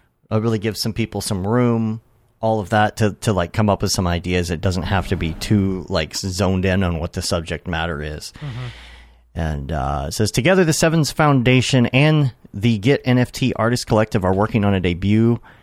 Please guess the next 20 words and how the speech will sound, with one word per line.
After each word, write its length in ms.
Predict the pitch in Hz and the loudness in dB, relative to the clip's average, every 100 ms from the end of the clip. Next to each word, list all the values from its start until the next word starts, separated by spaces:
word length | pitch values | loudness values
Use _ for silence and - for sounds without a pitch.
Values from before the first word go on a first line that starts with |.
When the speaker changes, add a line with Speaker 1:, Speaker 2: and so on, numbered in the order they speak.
| _ _ | _ _
Speaker 1:
exhibition 920 | 123 - - 101 113 - 110 107 104 - _ _ _ _ _ | -2 -2 -2 0 2 2 2 2 0 -4 _ _ _ _ _
to 400 | - 107 101 98 - | -4 0 2 0 -2
showcase 720 | - 117 110 - 101 95 - | 0 0 0 0 0 0 -2
original 520 | - 95 113 123 139 120 | -2 0 0 0 2 2
works 280 | 95 95 - | 2 0 -4
of 140 | 87 | -4
art 320 | - 87 87 - | 0 0 0 -6
centered 420 | - - 117 131 | -4 2 2 4
around 300 | 110 92 95 | 4 2 2
the 80 | 98 | 0
theme 340 | 90 85 87 | 0 0 0
of 160 | 78 87 | -2 -4
distorted 520 | 87 - 85 73 - | -4 -2 -2 -2 -4
reality. 540 | 78 92 95 65 58 - | -2 2 2 0 -6 -10
Speaker 2:
Mm-hmm. 80 | 135 123 - - | -14 -14 -16 -10
Speaker 1:
As 200 | 95 87 - | -4 -2 0
artists, 320 | 107 101 - | 0 0 -2
we 100 | 90 | -4
re-, 180 | 87 85 - | -2 -4 -6
re-, 260 | 95 82 | -4 -4